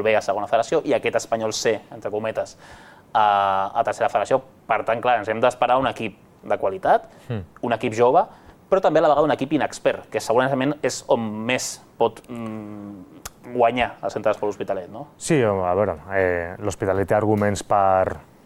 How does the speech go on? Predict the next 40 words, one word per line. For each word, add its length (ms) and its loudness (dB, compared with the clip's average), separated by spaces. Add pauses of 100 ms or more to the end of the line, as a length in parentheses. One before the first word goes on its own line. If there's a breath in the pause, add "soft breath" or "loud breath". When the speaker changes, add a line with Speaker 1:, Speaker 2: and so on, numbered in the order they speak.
(100)
Speaker 2:
per 140 0
imposar-se 540 -2
en 100 -2
aquest 220 -4
partit 440 -2 (340)
i 320 -2 (140)
és 80 -4
que 100 -2
és 60 4
això, 320 2
jo 80 2
crec 160 2
que 140 2 (200)
si 300 0
van 220 0
amb 100 0
aquesta 380 2
determinació 680 0
que 100 -2
hem 140 -2
vist, 240 -6 (140)
sobretot 340 0
en 140 0
aquest 260 -6
segon 300 -2
partit, 400 0 (640 loud breath)
jo 100 -2
crec 140 0
que 160 2 (220)
pràcticament 380 0
podria 440 2
guanyar 340 0
qualsevol 400 0
equip 160 -6
de 100 -4
la 60 0
categoria, 400 -2
així 220 -6
que, 100 -8
bueno, 160 -8